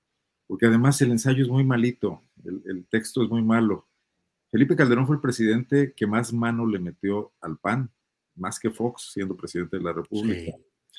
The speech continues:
Speaker 1: Que puso allá a César Raba, puso a Germán Martínez, que bloqueó muchas iniciativas, eh,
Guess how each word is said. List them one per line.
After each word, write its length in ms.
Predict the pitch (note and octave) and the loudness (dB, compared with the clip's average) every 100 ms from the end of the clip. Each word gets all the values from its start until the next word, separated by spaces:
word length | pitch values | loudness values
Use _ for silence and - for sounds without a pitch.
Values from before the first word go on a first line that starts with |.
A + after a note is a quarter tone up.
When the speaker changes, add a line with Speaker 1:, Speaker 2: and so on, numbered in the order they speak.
| - _ _ _ | -20 _ _ _
Speaker 1:
Que 80 | F2 | -12
puso 300 | - G#2 G2 | -8 -4 -2
allá 160 | F#2+ F2+ | 0 -2
a 40 | |
César 320 | F2 D#2+ D2+ | -6 -12 -12
Raba, 380 | E2 A#2 D3 A#2+ | -10 -4 0 0
puso 200 | A#2 A2 | -2 -6
a 60 | - | -8
Germán 380 | F2 F2 F#2 | -6 -6 -4
Martínez, 680 | F#2+ E2+ - A2+ C#3 C3 - | -4 -6 -4 -2 0 0 -4
que 100 | G#2 | -8
bloqueó 440 | F2 F2+ - G#2 G#2 | -6 -6 -4 -2 -2
muchas 460 | G#2 G2 G2+ F#2+ | -4 -6 -6 -6
iniciativas, 800 | F2+ E2 E2+ D#2 F#2+ G2 F#2+ - | -8 -10 -12 -8 -4 -2 -4 -8
eh, 460 | - D#2+ D2+ - | -16 -12 -12 -16